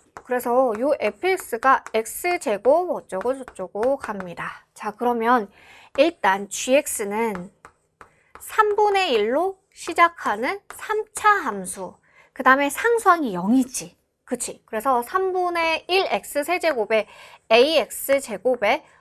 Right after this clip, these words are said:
플러스 비엑스 꼴이 되겠다. 영, 영 지나갑니다. 자, 결국 삼 차 함수 추론 문제야. 제가 항상 강조하는 삼 차 함수 문제 나오면 결국은 어차피 결국에는 특이점,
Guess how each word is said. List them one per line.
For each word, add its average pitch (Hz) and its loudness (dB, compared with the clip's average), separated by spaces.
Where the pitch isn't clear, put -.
플러스 427 0
비엑스 277 -4
꼴이 240 -4
되겠다. 190 -4
영, 185 -6
영 180 -8
지나갑니다. 190 -4
자, 220 2
결국 254 4
삼 - 0
차 453 2
함수 403 2
추론 466 4
문제야. 190 -4
제가 226 -2
항상 349 4
강조하는 202 2
삼 427 0
차 440 4
함수 381 2
문제 214 0
나오면 202 2
결국은 311 2
어차피 427 6
결국에는 262 0
특이점, 392 0